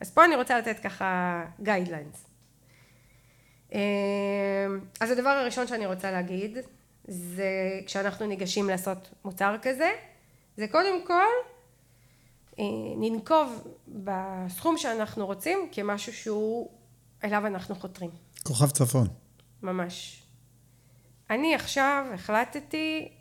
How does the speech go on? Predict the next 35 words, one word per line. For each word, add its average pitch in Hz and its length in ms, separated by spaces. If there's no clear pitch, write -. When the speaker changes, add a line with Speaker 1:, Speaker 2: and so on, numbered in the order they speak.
Speaker 1:
נגיד 220 420
שמיטל, 196 1000
מאה 226 200
אלף 220 140
שקלים 202 420
בבת 196 320
אחת, 190 440
אה, 185 200
אני 185 160
מרגיש 196 360
שזה 190 360
קפיצה 185 420
גבוהה 185 300
מדי. 294 520
הכי 311 220
הרבה 262 200
שמכרתי 233 520
בבת 196 320
אחת 185 200
היה 175 120
עשרים 233 280
אלף 320 140
שקל. 339 320
אני 254 160
רוצה 294 260
להציב 247 340
יעד 240 200
של 220 120
ארבעים 196 380
אלף 180 160
שקלים 185 360
בבת 180 260
אחת 180 240
אני 170 140
מוכר. 170 280